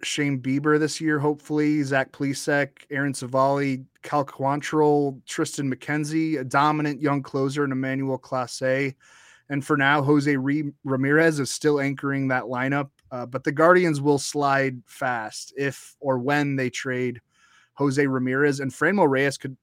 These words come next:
could be moved too, uh, with N L teams now being able to field a D H. I could see him being an attractive trade deadline piece.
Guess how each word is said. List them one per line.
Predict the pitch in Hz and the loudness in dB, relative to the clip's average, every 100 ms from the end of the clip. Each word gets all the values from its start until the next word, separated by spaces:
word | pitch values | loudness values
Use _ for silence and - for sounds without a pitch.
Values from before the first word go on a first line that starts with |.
| - | -10
could | 135 | -6
be | 131 | -4
moved | 123 131 131 - | -2 -2 -4 -6
too, | - 135 131 123 110 | -4 -2 -2 -4 -6
uh, | 120 117 | -8 -8
with | 120 - | -8 -6
N | 139 | -2
L | 143 127 | -2 -4
teams | - 147 143 123 | -4 -2 -2 -2
now | 131 123 | -4 -4
being | 127 127 | -4 -6
able | 123 120 | -6 -8
to | |
field | - 135 123 | -8 -6 -6
a | 113 | -8
D | 113 117 | -6 -4
H. | 131 123 | -4 -4
I | 120 | -10
could | 120 | -12
see | - 123 | -12 -10
him | 120 117 | -8 -8
being | 120 120 | -6 -6
an | 110 | -8
attractive | 110 - 123 117 127 120 113 _ _ _ _ | -8 -6 -6 -4 -6 -8 -10 _ _ _ _
trade | - 143 135 | 0 0 2
deadline | 127 127 123 120 120 | 0 0 -2 -4 -4
piece. | - 123 120 - - | -6 -6 -4 -6 -10